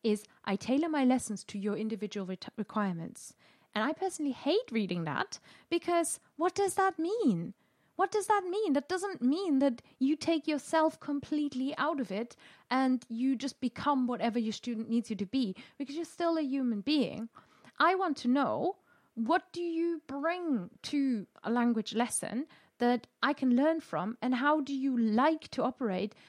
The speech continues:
Because for me as a learner, that is a really easy way to work out if I want to say yes or no. So if I'm telling James the cab driver, "I am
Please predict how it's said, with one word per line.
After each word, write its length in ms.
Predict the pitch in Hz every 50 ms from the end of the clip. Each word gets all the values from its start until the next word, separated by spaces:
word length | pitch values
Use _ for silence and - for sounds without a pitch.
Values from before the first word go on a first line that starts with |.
| - _
Because 240 | - 240 - 254 -
for 160 | - - 233
me 260 | 240 247 277 330 339
as 160 | 330 254 240 -
a 60 | 226
learner, 420 | 226 254 330 359 330 254 208 208 - - _ _ -
that 160 | 269 311 339
is 140 | 349 302 294
a 80 | 277
really 420 | 233 233 240 285 294 302 285 294 -
easy 320 | - 254 269 269 240 269
way 320 | 247 226 240 233 226 240 240 233 - -
to 180 | 247 233 220 -
work 340 | - 220 233 262 262 - 247
out 240 | 208 202 208 202 -
if 140 | - - -
I 60 | 220
want 160 | 214 233 240
to 60 | 240
say 160 | - - 277 254
yes 320 | 233 214 185 185 - -
or 120 | 196 190
no. 300 | 180 180 151 - - 208 - _ _ _ _ _ _ _ _ _ _
So 80 | -
if 140 | 240 233 254
I'm 180 | 285 320 403 427
telling 460 | - - 311 285 285 285 269 269 262 - _ _ _
James 300 | - 262 269 285 277 262
the 80 | - 247
cab 240 | - 269 320 -
driver, 440 | - - 120 113 123 196 247 294 349 359 _ _ - - - - _ _ _ -
"I 420 | 247 262 269 269 262 262 262 - -
am 500 | 226 240 240 240 233 240 247 247 247